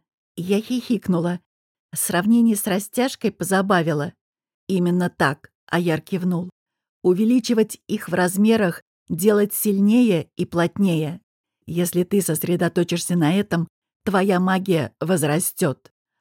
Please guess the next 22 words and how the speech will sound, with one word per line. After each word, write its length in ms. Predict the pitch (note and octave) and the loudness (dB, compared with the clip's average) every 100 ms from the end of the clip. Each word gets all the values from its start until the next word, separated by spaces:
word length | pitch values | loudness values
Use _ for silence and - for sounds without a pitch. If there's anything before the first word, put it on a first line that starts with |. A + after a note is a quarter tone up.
| _ _ - | _ _ -10
А 100 | E3+ | -8
когда 320 | F#3 F3+ F#3+ | -4 -2 0
не 120 | G3+ | 0
хватит 400 | F#3+ F#3+ F3+ G3 | 0 -2 -2 -4
собственной 560 | - - - - G3+ G3 | -2 -4 -4 -2 0 2
магии, 520 | G3+ G#3+ F#3 F3+ D#3+ - _ _ - | 4 2 0 -2 -4 -8 _ _ -6
рано 280 | C#4+ C#4+ | 0 4
или 160 | C4 G#3+ | 4 4
поздно 600 | - G3+ G3+ G3+ G3 C3+ - | 0 2 2 2 0 -2 -4
на 140 | F#3 | -2
помощь 360 | F#3+ C#4 A#3 - | 0 2 2 0
придет 380 | F3+ F3+ F3+ F3 | -2 0 0 0
магия 380 | F3 E3+ E3 | -2 0 0
рода. 400 | D#3+ D#3 C#3 C#3+ - _ _ _ _ _ _ _ | 0 -2 -2 -10 -12 _ _ _ _ _ _ _
В 80 | - | -6
какой-то 440 | G3+ A#3 A3+ A#3 | -4 0 0 4
момент 460 | A3 A3 A#3+ A3+ - | 4 6 6 4 -2
она 240 | - F#3+ G3 | -2 0 2
должна 420 | G#3+ G#3+ A3+ G3 | 2 2 2 2
откликнуться 600 | D#3+ F3 D#3+ F3 E3 F#3 | 2 0 0 -2 -2 0
на 160 | F3+ E3+ | 0 0
зов 320 | G3 F3 | -2 -2